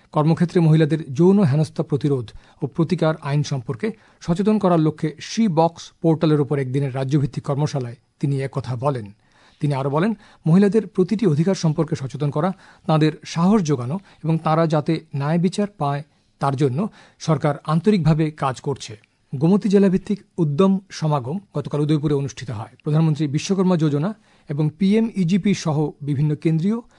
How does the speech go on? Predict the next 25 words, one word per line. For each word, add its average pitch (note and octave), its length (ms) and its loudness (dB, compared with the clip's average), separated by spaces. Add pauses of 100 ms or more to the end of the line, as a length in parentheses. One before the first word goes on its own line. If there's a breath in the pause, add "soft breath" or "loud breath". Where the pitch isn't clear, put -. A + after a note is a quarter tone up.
(160 soft breath)
ও D3+ 80 -4
রাজ্য D#3+ 280 -2
সরকারি F3+ 300 0
প্রকল্পের D#3 360 -2
সুবিধা C#3+ 360 0
নিয়ে C#3 220 -4 (240 soft breath)
এই D3+ 100 -2
সমাগমের D#3 500 0
আয়োজন C#3 340 -6
করা B2 180 -10
হয়। A#2 200 -12 (560 soft breath)
ত্রিপুরা D#3+ 240 -4
ইন্ডাস্ট্রিয়াল G#3 640 2
ডেভেলপমেন্ট D#3+ 480 -2
কর্পোরেশন C#3 440 -4
লিমিটেডের C#3 400 -6
উদ্যোগে C3+ 320 -6 (480 soft breath)
উদয়পুর D#3+ 400 0 (500)
পিআরটিআইতে G#3 1080 0 (340)
আয়োজিত D#3+ 320 0
এই D3 140 2
কর্মসূচিতে C#3+ 640 -4 (320 soft breath)
জেলার D3 220 -2
যুব D3+ 200 0
উদ্যোক্তা, E3+ 580 0